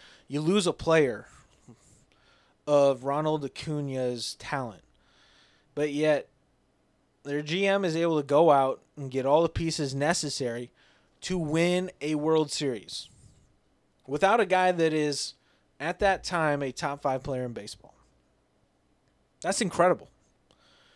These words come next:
It's incredible what they were able to do last year. It's incredible what they were able to do this year as far as winning the American League East with the way that New York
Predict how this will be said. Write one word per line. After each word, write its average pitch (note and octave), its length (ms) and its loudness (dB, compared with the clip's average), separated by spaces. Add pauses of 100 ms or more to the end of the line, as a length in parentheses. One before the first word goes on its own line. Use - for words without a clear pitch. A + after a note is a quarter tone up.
(200)
It's - 80 -10
incredible D#3+ 480 0
what E3 160 2
they D#3+ 120 -2
were D3 140 2
able D3 240 2
to B2 60 -6
do B2 120 -4
last D#3+ 340 -4
year. D3 80 -6
It's B2+ 100 -10
incredible C#3+ 680 -4 (560)
what D#3 160 0
they E3 100 0
were D#3 140 4
able D3 220 2
to C#3+ 160 -8
do C3 320 -4
this D3 440 -2
year A#2+ 260 -10 (140)
as A#2+ 120 -12
far C#3+ 240 0
as C3+ 100 -4
winning D3 360 -4
the C3 320 -4
American C#3 480 -6
League B2+ 200 -8
East G3 300 -6
with C#3 100 -10
the C3 80 -10
way C3+ 220 -2
that B2+ 260 -6 (640)
New C3+ 260 -2
York E3 500 2